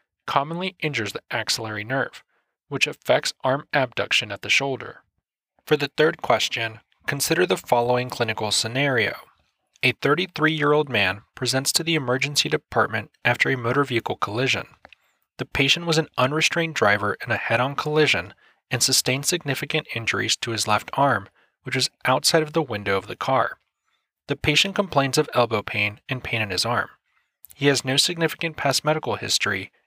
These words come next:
and takes no medications. His temperature is ninety-eight point seven degrees Fahrenheit, or thirty-seven point one degrees Celsius. Blood pressure is one twenty-three over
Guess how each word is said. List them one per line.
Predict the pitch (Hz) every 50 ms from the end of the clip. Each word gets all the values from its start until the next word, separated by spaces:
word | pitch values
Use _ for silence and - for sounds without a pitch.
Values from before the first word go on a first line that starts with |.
| _ _
and | 127 127
takes | - - 139 - - -
no | 151 139
medications. | 123 123 117 110 - - 117 117 113 - - - - - - - - _ _ _ _ _ _ _ _ _ _ - _ _ _ _ _ _ _ _ _ -
His | - 139 -
temperature | - - 151 147 - 170 170 - - 190
is | 185 160
ninety-eight | 139 135 135 143 151 165 - _ - 123 110 101 -
point | - 120 113 107 -
seven | - 113 110 123
degrees | 117 117 113 - 117 113 -
Fahrenheit, | - - 147 156 147 123 110 110 98 98 - - _ _ _ _ _ _ _ _ _ _
or | 135 117
thirty-seven | - 147 151 160 190 - - - 120 113 117 110
point | - - 123 127 -
one | 113 113 107 101
degrees | 101 - - 87 85 -
Celsius. | - 123 123 123 - - 87 87 - - - - - - _ _ _ _ _ - _ _ _ _ _ _ -
Blood | 139 147 147
pressure | - - 170 160 - - 180
is | 165 135 127
one | 127 127 131
twenty-three | - - 160 165 156 - - 110 107 101
over | 104 107 107 107